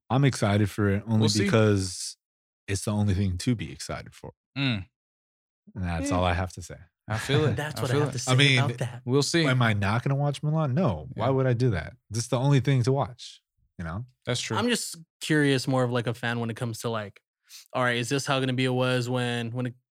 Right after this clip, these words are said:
Speaker 3: like, when it comes to buying things on iTunes that counts as, like, a physical copy? Like,
Speaker 2: Mm-hmm.
Speaker 3: how is box office sales gonna be,
Speaker 2: Mm-hmm.
Speaker 3: be put up like that? You know what I mean?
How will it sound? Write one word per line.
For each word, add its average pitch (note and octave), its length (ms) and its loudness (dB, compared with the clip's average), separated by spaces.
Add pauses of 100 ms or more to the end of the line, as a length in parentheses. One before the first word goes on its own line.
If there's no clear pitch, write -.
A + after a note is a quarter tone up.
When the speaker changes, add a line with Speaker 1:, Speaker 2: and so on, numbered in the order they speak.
(380)
Speaker 3:
like, B2+ 220 -8
when C3+ 100 -6
it C3 80 -6
comes B2+ 140 -6
to B2+ 80 -6
buying B2+ 160 -2
things B2+ 120 -4
on B2+ 80 -4
iTunes C3 380 -4
that A#2+ 160 -4
counts A#2 260 -10
as, A#2+ 60 -12
like, A#2 100 -6
a A2+ 40 -10
physical A#2 260 -10
copy? A#2 560 -6 (240)
Like, A#2 200 -2
Speaker 2:
Mm-hmm. A2 80 -4
Speaker 3:
how C3+ 260 2
is B2 100 -2
box B2 300 -2
office B2 240 -6
sales B2 260 -4
gonna B2 120 -6
be, A#2 420 -6
Speaker 2:
Mm-hmm. A2 300 -4 (1040)
Speaker 3:
be D3+ 120 -4
put B2+ 200 -6
up B2 140 -6
like G#2+ 180 -12
that? G2 140 -18
You A2+ 60 -12
know B2 80 -8
what A#2 80 -8
I A2+ 60 -8
mean? A#2+ 200 -8